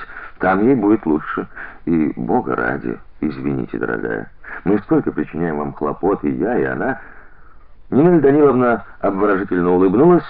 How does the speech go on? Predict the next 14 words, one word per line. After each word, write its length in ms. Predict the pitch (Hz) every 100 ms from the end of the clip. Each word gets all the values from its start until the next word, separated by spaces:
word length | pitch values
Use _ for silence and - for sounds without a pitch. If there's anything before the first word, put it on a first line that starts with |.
| - -
и 340 | 113 107 - -
попыталась 420 | 95 - 104 90 -
чмокнуть 380 | 104 98 92 85
Наташу 360 | 82 87 -
в 60 | 80 - -
щеку, 400 | 65 57 64 60 - - -
но 80 | 131
Наташа 340 | 107 104 98
уклонилась. 560 | 92 87 69 57 57 - - - - - - - - -
«Какая 500 | - - - 87 71
она 120 | 62 62
жестокая», 640 | 62 - - 90 64 62
подумала 380 | 64 62 65 65
Наташа, 480 | 65 - 113 -